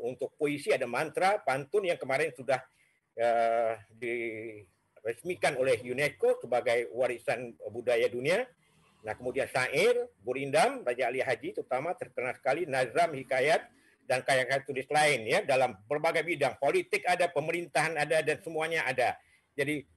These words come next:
wah, terutama pada masa ker-, kerajaan atau Kesultanan Riau Lingga itu, eh, Melayu sudah berubah dari, eh, suatu masyarakat yang tradisional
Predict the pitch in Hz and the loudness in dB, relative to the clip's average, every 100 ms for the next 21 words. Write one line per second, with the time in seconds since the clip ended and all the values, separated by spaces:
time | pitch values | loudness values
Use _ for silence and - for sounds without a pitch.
0 | _ _ - 131 123 127 156 190 170 165 | _ _ 0 2 2 0 -2 0 0 0
1 | 151 143 151 131 139 - - 139 123 151 | 0 -2 -4 -6 -10 -12 -4 -2 0 -2
2 | 160 170 131 - 135 - 147 151 156 143 | 0 -2 -2 -4 -6 -8 -2 0 0 -2
3 | 143 139 143 151 233 269 226 143 139 202 | 0 0 0 2 4 2 -2 -10 -6 -6
4 | 208 _ 120 123 120 120 113 135 175 196 | -8 _ 0 2 2 0 -2 0 0 -2
5 | 139 135 110 120 175 190 170 123 120 120 | -2 -2 -2 -4 -2 -2 0 0 0 -4
6 | - - _ _ 120 117 113 113 113 107 | -8 -20 _ _ 0 2 2 2 0 -4
7 | 110 104 - 117 117 110 131 160 160 190 | -10 -10 -6 -6 -6 -6 0 0 0 -2
8 | 175 - 127 123 120 110 110 120 110 131 | -4 -6 -4 -4 -6 -6 -2 0 -2 -6
9 | 175 | -4